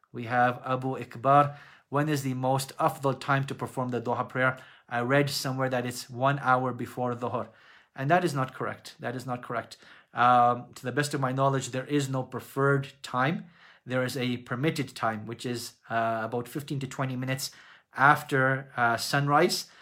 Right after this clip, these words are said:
till about ten to fifteen minutes before the zawal. During that time is the time where the duha prayer is, prefer-, is prayed, and you can pray at any time during that time. To the best of my knowledge, there is no preferred time to pray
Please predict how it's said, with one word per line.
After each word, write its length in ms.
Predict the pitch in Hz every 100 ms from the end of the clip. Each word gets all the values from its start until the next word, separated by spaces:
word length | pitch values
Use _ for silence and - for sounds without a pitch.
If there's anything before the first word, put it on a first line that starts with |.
| - _
till 240 | - 156 147
about 400 | 127 131 135 -
ten 180 | 147 139
to 80 | 139
fifteen 420 | 139 135 135 123
minutes 340 | 123 127 - - - -
before 360 | 117 - 135 127
the 80 | 117
zawal. 440 | 117 117 113 107 - - _ 117
During 300 | 135 143 139
that 200 | 127 131
time 360 | 139 147 156 131
is 260 | 127 120
the 100 | 117
time 320 | 107 131 127
where 120 | 123 120
the 120 | 117
duha 300 | 123 120 117
prayer 180 | 120 117
is, 120 | -
prefer-, 360 | 104 - 117
is 160 | 113 113
prayed, 360 | - 160 175 175 - -
and 120 | 117
you 80 | 117
can 120 | 120
pray 140 | 127
at 100 | 123
any 180 | 135 135
time 260 | - 120 117
during 180 | 113 110
that 160 | 107
time. 260 | - 123 139 - - -
To 80 | 117
the 60 |
best 220 | 113 123 127
of 80 |
my 80 | 117
knowledge, 340 | 117 120 120 120
there 100 | 120
is 220 | 131 120
no 100 | 113
preferred 440 | 113 - 135 123 -
time 260 | 117 117 113
to 120 | 107
pray 420 | - 127 127